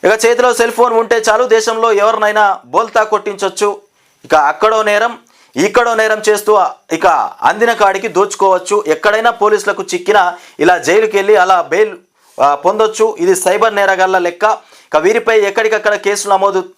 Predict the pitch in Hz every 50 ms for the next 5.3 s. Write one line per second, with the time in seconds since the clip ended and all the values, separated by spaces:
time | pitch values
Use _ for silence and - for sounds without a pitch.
0 | - 117 151 170 170 196 190 190 190 220 262 226 240 208 190 190 226 - - 233
1 | 226 208 185 170 - - - - - - 156 165 165 - 202 208 214 214 196 175
2 | 143 110 87 - - _ _ _ - - _ - - 175 185 214 220 214 202 190
3 | 190 190 190 196 190 180 160 151 147 143 - - _ - 147 - - 220 220 214
4 | 208 202 196 - 208 208 202 185 175 185 190 202 196 185 185 185 180 - - 185
5 | 185 - 214 220 214